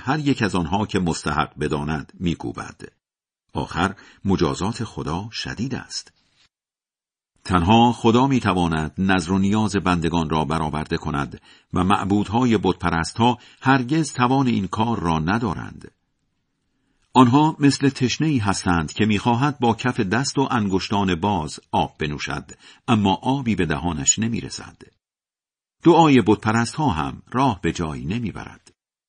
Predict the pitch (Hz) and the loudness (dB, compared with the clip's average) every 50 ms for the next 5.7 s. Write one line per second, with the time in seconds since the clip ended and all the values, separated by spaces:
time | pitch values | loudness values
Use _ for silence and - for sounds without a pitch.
0 | _ _ _ _ _ _ _ _ _ - 127 131 139 135 131 - - - 127 113 | _ _ _ _ _ _ _ _ _ 2 4 4 4 4 0 -4 -2 0 0 0
1 | - - 107 - - 117 113 113 113 113 110 107 - - 117 110 110 - _ - | 2 0 -2 0 0 0 0 0 0 -2 -4 -6 -8 -8 -8 -8 -10 -12 _ -20
2 | - _ _ _ - 131 131 143 147 143 139 131 123 - - 123 110 107 - 110 | -20 _ _ _ 0 2 2 4 4 4 4 2 2 0 0 0 0 0 0 0
3 | 107 107 104 98 92 - 95 85 78 - 90 85 82 73 80 82 73 73 76 65 | 0 2 2 0 0 0 -2 -2 -2 -2 -4 -4 -2 -2 -2 -2 -2 -2 -4 -2
4 | 76 80 78 87 98 101 98 90 90 85 82 80 80 - - - 101 98 95 90 | -2 -2 0 0 0 0 0 0 0 0 -2 -4 -6 -8 -4 -2 0 0 2 0
5 | 87 82 101 104 95 82 71 - - 78 76 69 67 | -2 -2 -2 -2 -2 -2 -2 -4 -6 -6 -6 -6 -10